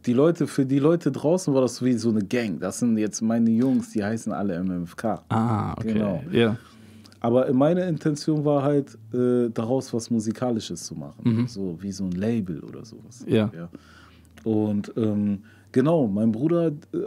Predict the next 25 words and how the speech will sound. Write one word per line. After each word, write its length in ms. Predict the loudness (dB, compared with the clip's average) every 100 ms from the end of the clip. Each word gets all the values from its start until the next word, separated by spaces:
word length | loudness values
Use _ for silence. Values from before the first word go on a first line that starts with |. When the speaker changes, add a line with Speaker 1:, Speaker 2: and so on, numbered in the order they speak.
| -2
Speaker 1:
hab 160 | -2 -2
ich 100 | 0
das 180 | -2 0
halt 160 | -2
beim 180 | 0 -2
Besuch 320 | 0 -4 -4
erzählt, 500 | -6 -6 -2 0 0
der 80 | -2
hat's 180 | -4 -2
mein 160 | -4 -4
Cousin 440 | -6 -2 -2 0
und 160 | -2 -2
die 60 |
haben's 220 | -4 -6
halt 160 | -6 -6
so 100 | -8
verbreitet. 680 | -6 -8 -6 -8 -6 -8 -8 -4
Speaker 2:
Mhm. 220 | -2 -2 -6 -20 -16 -4
Speaker 1:
Und 160 | 0
dann, 200 | 2 2
als 280 | 2 -2 -2
ich 100 | -2
selber 300 | 2 2 2
rausgekommen 540 | 0 -2 -6 -2 -2
bin, 260 | 0 -2 -4